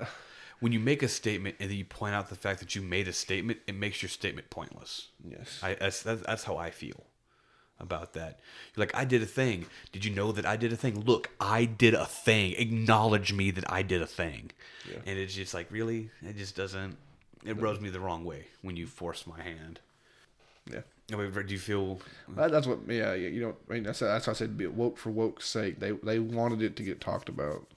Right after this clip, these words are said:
Speaker 1: Yeah.
Speaker 2: There's so much of it in the game. They just wanted it, and we're talking about it.
Speaker 1: Yeah.
Speaker 2: It worked, I guess, but it's, it's, it's just not,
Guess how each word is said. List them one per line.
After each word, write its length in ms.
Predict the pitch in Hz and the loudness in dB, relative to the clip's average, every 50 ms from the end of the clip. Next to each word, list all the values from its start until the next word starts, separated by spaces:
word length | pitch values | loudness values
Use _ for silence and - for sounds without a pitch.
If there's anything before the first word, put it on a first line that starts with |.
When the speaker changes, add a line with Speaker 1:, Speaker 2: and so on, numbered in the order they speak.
| _ _ | _ _
Speaker 1:
Yeah. 320 | - 101 78 60 60 58 71 - - _ _ _ - _ - - _ | -10 -8 -8 -6 -6 -8 -10 -12 -16 _ _ _ -20 _ -20 -20 _
Speaker 2:
There's 200 | - 98 98 - | -6 -4 -2 -2
so 600 | - - - 120 113 117 120 120 120 120 123 120 117 | -2 0 2 4 6 8 8 8 8 8 8 8 6
much 380 | 120 120 117 113 113 - - | 4 4 4 4 2 2 2
of 160 | 110 104 101 | 2 2 2
it 100 | 104 - | 2 0
in 100 | - 98 | 0 -2
the 60 | 98 98 | -4 -2
game. 220 | 78 90 92 90 | -2 -2 -2 -2
They 60 | 92 | -2
just 180 | 98 - - - | -4 -4 -6 -10
wanted 360 | 127 113 104 104 104 104 101 | -8 -4 -4 -4 -2 -2 -4
it, 80 | 92 - | -4 -2
and 100 | 107 113 | 0 2
we're 100 | 127 127 | 4 8
talking 320 | 139 135 143 139 135 120 | 10 10 10 10 8 2
about 280 | 98 98 92 - 90 98 | 0 0 0 0 0 -2
it. 100 | - - - - _ _ _ - - - - - - - - - | -4 -6 -12 -20 _ _ _ -20 -18 -18 -16 -16 -18 -20 -12 -6
Speaker 1:
Yeah. 220 | 107 95 90 90 | -4 -4 -2 0
Speaker 2:
It 40 | 101 | 0
worked, 400 | 110 123 127 117 117 113 - - - - - - _ _ - - | 2 4 4 4 4 2 -2 -12 -18 -20 -20 -20 _ _ -10 -8
I 80 | - | -6
guess, 360 | 104 104 101 98 95 107 - - | -2 -2 0 0 0 -2 -4 -4
but 140 | - 90 | -4 -4
it's, 160 | 98 101 - 107 | -4 -2 0 -2
it's, 240 | 110 107 - - | -2 -2 -2 -8
it's 280 | 95 73 73 104 113 - | -6 -2 -2 -2 -2 0
just 240 | 110 110 107 - - | -2 -2 -2 -4 -4
not, 320 | 113 113 113 113 107 - | -2 0 0 0 0 -2